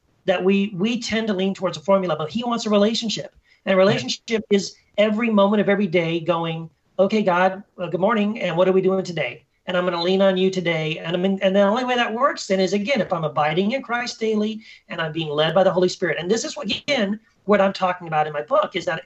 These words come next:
Speaker 1: if I'm gonna be true to what the scriptures tell me, what the scriptures tell me is that I can be filled with the Spirit, led by the Spirit, hear the voice of the Good Shepherd, and ha-, have a daily, constant relationship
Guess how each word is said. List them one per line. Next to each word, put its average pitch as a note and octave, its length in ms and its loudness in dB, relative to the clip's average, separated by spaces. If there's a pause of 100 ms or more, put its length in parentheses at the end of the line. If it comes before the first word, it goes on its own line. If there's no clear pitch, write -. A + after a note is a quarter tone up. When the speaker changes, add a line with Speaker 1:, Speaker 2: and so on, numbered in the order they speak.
(140)
Speaker 1:
if - 80 -2
I'm C4 160 -2
gonna C4 160 -2
be A#3 120 0
true B3 260 -6
to A3+ 80 -2
what G#3+ 160 0
the A3 40 -6
scriptures G#3 360 -8
tell A3 280 -4
me, C3+ 240 -10 (220)
what G3+ 120 0
the A#3 80 -8
scriptures A3 420 -8
tell A#3+ 240 -2
me F#3+ 180 -2
is D#3 140 -6
that F3+ 100 4
I F#3+ 100 2
can G#3 200 0
be G3+ 320 0
filled G#3 180 4
with - 100 -4
the C4 100 -6
Spirit, F#3 380 -2
led A3 280 2
by A3+ 100 2
the G3+ 120 2
Spirit, D#3 440 -6
hear C4 220 -4
the C#4 80 0
voice G#3 320 0
of F#3 60 -6
the F3 60 -8
Good E3 160 -8
Shepherd, E3+ 460 -8 (380)
and G3 260 2
ha-, F#3 160 -8 (100)
have G#3+ 160 -2
a G3+ 60 0
daily, G3 280 2 (2250)
constant A3+ 420 -4
relationship G#3 500 -2